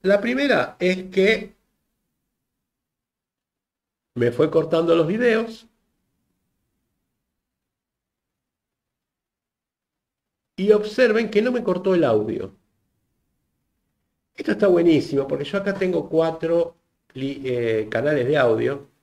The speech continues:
y esos cuatro canales de audio habrá alguno que suene mejor, uno que suene peor, uno que suene horrible, y uno aceptable. Y no me los cortó. Si me los hubiese cortado, pasaríamos de un canal de audio a otro, y le quitaría continuidad a la imagen.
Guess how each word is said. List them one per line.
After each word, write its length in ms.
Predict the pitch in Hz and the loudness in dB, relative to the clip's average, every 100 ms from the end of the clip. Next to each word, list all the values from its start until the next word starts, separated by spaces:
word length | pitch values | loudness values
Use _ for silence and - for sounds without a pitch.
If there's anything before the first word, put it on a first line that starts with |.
| - | -8
y 120 | 143 | -6
esos 220 | 143 147 | -6 -6
cuatro 260 | 175 175 170 | -4 -4 -2
canales 240 | 180 175 | 0 2
de 80 | 175 | 2
audio 260 | 170 190 | 2 0
habrá 200 | 180 143 | 0 0
alguno 220 | 139 147 - | -2 -4 -6
que 120 | 120 | -8
suene 200 | 139 143 | -8 -6
mejor, 360 | 156 - 175 | -6 -4 -4
uno 160 | 156 120 | -4 -8
que 80 | - | -10
suene 260 | - 135 | -8 -6
peor, 380 | 131 160 160 160 | -2 0 2 0
uno 160 | 120 123 | -6 -8
que 100 | 113 | -10
suene 200 | - 127 | -10 -10
horrible, 500 | 143 151 139 156 165 _ _ _ _ _ _ _ _ | -6 -4 -2 -4 -6 _ _ _ _ _ _ _ _
y 140 | 139 127 | -2 0
uno 160 | 127 | 2
aceptable. 720 | 110 - 95 92 85 92 - - _ _ _ _ _ _ _ _ _ _ _ _ | 0 -2 -6 -4 -4 -4 -10 -16 _ _ _ _ _ _ _ _ _ _ _ _
Y 100 | 185 | -2
no 100 | 247 | 0
me 80 | 247 | 0
los 120 | 160 | 0
cortó. 560 | 151 143 190 135 - - _ _ | -2 0 0 0 -2 -16 _ _
Si 160 | - 160 | -2 -2
me 60 | |
los 100 | 147 | 0
hubiese 260 | 208 175 208 | -4 -2 -2
cortado, 720 | 202 185 202 151 143 147 - _ | -2 0 2 4 2 0 -10 _
pasaríamos 720 | 135 - 147 180 156 127 117 | -4 -2 -2 2 2 0 -2
de 80 | 123 | -2
un 120 | 143 | -2
canal 240 | 143 143 147 | -2 -2 0
de 100 | 147 | 2
audio 420 | 120 110 117 127 | 2 2 4 4
a 100 | 170 | 4
otro, 500 | 160 - 160 180 - _ _ _ _ - | 0 0 -4 -6 -8 _ _ _ _ -8
y 480 | 160 185 190 190 | -4 -2 -4 -6
le 180 | - 135 | -8 -8
quitaría 380 | 131 127 135 165 | -4 -2 0 -2
continuidad 760 | 139 127 123 117 117 131 165 165 | -4 -6 -4 -2 0 0 -2 -4
a 100 | 110 | -6
la 100 | 104 | -4
imagen. 520 | 139 175 - 87 80 | -2 -4 -6 -12 -14